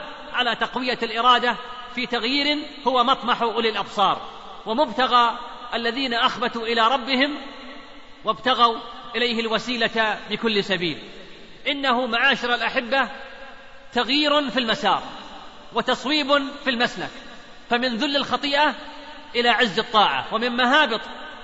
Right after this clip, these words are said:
العجز والكسل إلى ذرى الجد والعزم، ومن أدران العوائد المقبوحة والسنن المنكورة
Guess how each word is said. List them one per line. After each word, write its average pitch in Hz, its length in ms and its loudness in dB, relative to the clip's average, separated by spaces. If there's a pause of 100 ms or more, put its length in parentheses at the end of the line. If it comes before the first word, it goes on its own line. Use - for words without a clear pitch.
(160)
العجز 226 380 2
والكسل 277 580 2 (420)
إلى 247 240 6
ذرى 254 500 8 (520)
الجد 226 360 0
والعزم، 208 520 2 (100)
ومن 233 220 0
أدران 240 540 4 (460)
العوائد 247 560 4
المقبوحة 233 680 4 (180)
والسنن 240 500 -2
المنكورة 247 640 2